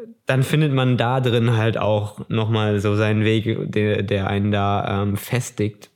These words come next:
Ähm, und das ist dann, da merkt man dann auch, wenn's das, äh, da eine richtige, äh, Richtung eingeschlagen wurde. Und, ähm,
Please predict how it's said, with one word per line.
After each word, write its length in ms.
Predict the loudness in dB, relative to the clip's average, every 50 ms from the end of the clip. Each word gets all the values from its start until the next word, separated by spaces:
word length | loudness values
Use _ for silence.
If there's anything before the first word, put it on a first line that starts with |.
| _ -8
Ähm, 640 | -6 -4 -2 -2 -2 -2 -2 -2 -4 -6 -6 -10 -12 -16 _
und 480 | -8 -4 -2 -2 0 -2 -2 -4 -6 -12 -18 -20 -20 -20 -20 -20 -20 _ _ -4
das 240 | -4 -2 -2 -2 -4
ist 260 | -4 -4 -4 -4 -2
dann, 220 | 0 0 0 0
da 80 | 0 0
merkt 320 | 0 0 -2 -2 -4 -4
man 140 | -4 -2 -2
dann 180 | -2 -2 -2 -2
auch, 300 | -2 -2 -4 -4 -4 -4
wenn's 260 | -4 -2 -4 -4 -4
das, 380 | -6 -6 -6 -8 -10 -14 -12 -10 -8
äh, 420 | -6 -4 -4 -4 -4 -4 -4 -6 -8 -10 _ _ _ _ _ _ _
da 120 | -4 -2 0
eine 160 | 0 2 2
richtige, 540 | 0 0 0 0 0 2 2 2 2 0 0
äh, 100 | -2 -2 0
Richtung 360 | 0 -2 -2 -2 -2 -2 -2
eingeschlagen 640 | -2 -2 -2 -2 -4 -4 -4 -2 -2 -2 -2 -2
wurde. 320 | -2 -2 -2 0 -2 -2 -4 -6 -12 _ _ -20 -20 -20 -20 -20 -20 -20 -20 -20 -20 -20 _ _ _ _ _ _ _ _
Und, 480 | 0 2 4 4 4 2 2 0 -2 0
ähm, 600 | 0 2 2 2 2 2 2 2 2 0 0